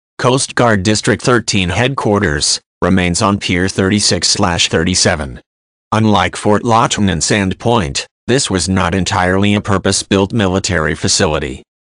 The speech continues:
The main building on Pier thirty-six was built in nineteen twenty-five for the Pacific Steamship Company, which went out of business in nineteen thirty-six.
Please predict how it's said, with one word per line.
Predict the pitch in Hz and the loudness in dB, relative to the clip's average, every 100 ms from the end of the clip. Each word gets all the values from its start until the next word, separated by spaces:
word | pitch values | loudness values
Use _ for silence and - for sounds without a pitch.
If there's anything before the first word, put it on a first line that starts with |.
| _ _ | _ _
The | 104 | 0
main | 107 123 156 | 2 2 2
building | 135 131 123 | 2 2 2
on | 107 92 | 0 0
Pier | - 90 92 | 0 0 0
thirty-six | - 117 135 - 123 - | 0 2 2 2 0 0
was | 127 92 | -2 0
built | 98 131 156 | 2 2 2
in | 95 | 0
nineteen | 90 101 - 107 | -2 -2 0 0
twenty-five | 95 117 110 98 113 104 104 | 2 2 2 2 2 2 0
for | 101 | -2
the | - | -4
Pacific | 98 - - 101 | -2 -2 -2 -2
Steamship | - - 113 107 - 107 | -4 -2 0 0 0 0
Company, | 120 127 113 73 65 - _ | 0 0 -2 -4 -8 -14 _
which | 104 - | -4 -2
went | 107 107 104 | 0 0 2
out | 95 92 | 0 0
of | 80 | -6
business | 76 117 120 82 76 | -2 -2 0 -2 -2
in | 82 78 | -2 -2
nineteen | 78 85 - 98 | -4 -6 -2 -2
thirty-six. | 92 87 92 90 95 71 - - | 0 0 0 0 0 -2 -2 -4